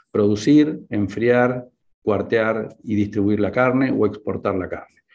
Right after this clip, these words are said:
Vemos oportunidades en lo que tiene que ver la, la formalización, eh, de, del mercado interno y la exportación. Eh, hay, hay, hay muchas más, eh,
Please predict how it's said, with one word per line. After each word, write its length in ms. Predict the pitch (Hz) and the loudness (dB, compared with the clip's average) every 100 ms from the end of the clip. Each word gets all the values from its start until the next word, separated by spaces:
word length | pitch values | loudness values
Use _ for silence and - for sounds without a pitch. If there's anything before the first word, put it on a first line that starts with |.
| - - - _ | -20 -20 -20 _
Vemos 340 | 131 139 143 127 | 6 8 8 4
oportunidades 800 | 120 117 127 123 135 147 135 113 | 4 2 4 4 6 6 4 2
en 100 | 110 | 2
lo 120 | 101 | 2
que 80 | 101 | 0
tiene 240 | 120 117 | 0 2
que 80 | 104 | 4
ver 320 | 117 127 - - - | 4 4 0 -12 -10
la, 300 | 107 95 - | -6 -4 -4
la 160 | 104 | -4
formalización, 1200 | 98 117 107 104 104 - 98 - 151 110 92 - - - | -2 0 2 2 2 -2 -2 4 4 4 2 -2 -12 -10
eh, 420 | 117 95 98 - | -4 -4 -4 -6
de, 280 | 98 98 - | -2 -2 -2
del 160 | 101 95 | -2 -2
mercado 640 | 101 101 101 120 117 110 | -2 -2 0 2 2 0
interno 440 | 110 101 120 117 110 | -4 -2 0 0 2
y 40 | |
la 80 | 101 | -2
exportación. 800 | 95 107 82 95 - 135 139 139 - - - _ _ | -2 -6 -4 -6 2 4 4 0 -10 -20 -20 _ _
Eh, 600 | - 107 101 98 98 92 - - - 143 214 - _ - | 0 2 4 2 0 -2 -6 -12 -18 -16 -16 -18 _ -12
hay, 440 | - 113 107 - - | 0 2 2 0 -6
hay, 400 | 117 110 110 - - | -6 -6 -6 -10 -6
hay 420 | 110 107 - - - - _ - | -4 -4 -8 -10 -14 -20 _ -2
muchas 500 | 131 147 151 147 123 | 4 6 6 6 4
más, 320 | 131 135 - - _ _ | 4 4 -2 -10 _ _
eh, 600 | 113 98 98 95 98 | -2 -2 -2 -6 -8